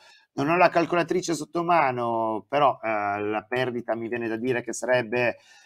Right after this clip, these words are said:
relativa. Adesso facciamo dieci diviso dieci virgola settantadue e uno uguale novantatré virgola ventisette meno uno, quindi sostanzialmente voi perdereste il sei virgola sette per cento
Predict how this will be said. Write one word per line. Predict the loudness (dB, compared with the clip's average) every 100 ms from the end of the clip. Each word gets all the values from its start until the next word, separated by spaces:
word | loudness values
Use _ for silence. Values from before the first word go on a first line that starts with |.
| _
relativa. | -4 0 4 2 0 -2 2 4
Adesso | 4 2 -2 -4
facciamo | -2 0 -2
dieci | 0 4 4 2 -6 -6
diviso | -4 -2 -2 -2 -2 -4
dieci | -6 -2 0 2 2 0 -2 -6 -6 -8 -10 -4
virgola | 0 0 0 2 4 4 2 -6 -20 -20 _ -4
settantadue | -2 -2 0 0 2 0 2 4 6 6 2
e | 0 0 -2
uno | 0 2 2 4 4 2 0 -6
uguale | -8 4 8 8 6 2
novantatré | 0 2 2 0 0 4 6 6 4 2 2 2
virgola | 0 -2 2 2
ventisette | 0 -4 -4 -2 -2 0 0 -2 -6
meno | -8 -6 -2 -2
uno, | -2 -2 -4
quindi | -6 -6 -6 -6
sostanzialmente | -16 -20 -6 -4 0 0 2 2
voi | 4 6
perdereste | 6 8 8 8 2 0 4 6 6
il | 4
sei | 0 4 4
virgola | 6 6 10 10 10 6
sette | 2 -2 -2 -2
per | 2 2
cento | 2 2 2 0 -2 -2